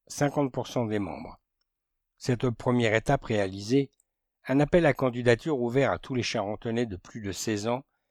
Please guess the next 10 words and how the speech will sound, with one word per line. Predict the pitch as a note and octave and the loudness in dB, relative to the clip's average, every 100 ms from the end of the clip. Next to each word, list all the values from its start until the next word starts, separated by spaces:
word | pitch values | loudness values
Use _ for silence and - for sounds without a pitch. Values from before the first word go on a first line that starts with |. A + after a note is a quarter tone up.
| _ _ _ A2 | _ _ _ -4
viendra | A2 D3 D3 D#3 | 4 4 4 2
compléter | D#3 B2 - C3 C#3+ | 0 -4 0 0 2
les | C3+ A2 A2 | 2 0 -2
effectifs | - G2+ - A2 A2+ - _ _ _ | -4 -8 -8 -6 -6 -8 _ _ _
avec, | G2 A2 C#3+ A#2 | -2 4 4 4
dans | F#2+ | -4
la | G2 | -4
mesure | A2 A#2 C3+ | -2 0 0
du | B2 G2 | 0 -4
possible, | G2+ - C3 C3+ B2+ | -6 -4 -4 -2 -4